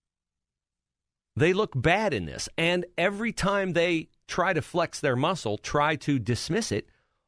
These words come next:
all they do is make it bigger. All they do is make it bigger. Justin Trudeau is just completely out to lunch on this.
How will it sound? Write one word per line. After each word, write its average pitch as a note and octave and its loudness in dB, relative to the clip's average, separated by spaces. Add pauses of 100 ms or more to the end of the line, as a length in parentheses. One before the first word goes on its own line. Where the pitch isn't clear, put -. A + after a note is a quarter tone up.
(120)
all B2+ -2
they F3+ -4
do E3+ -2
is D3 -4
make D3+ -4
it D#3+ -8
bigger. F3+ -6 (880)
All D#3 2
they G#3 2
do G3 -4
is F3 -2
make F#3 -4
it F3+ -4
bigger. A3 -2 (1800)
Justin F#3+ 0
Trudeau B2 2
is F#2+ -4
just - -10
completely G#2 -2
out F2+ -4
to - -12
lunch F2 -6
on - -12
this. - -20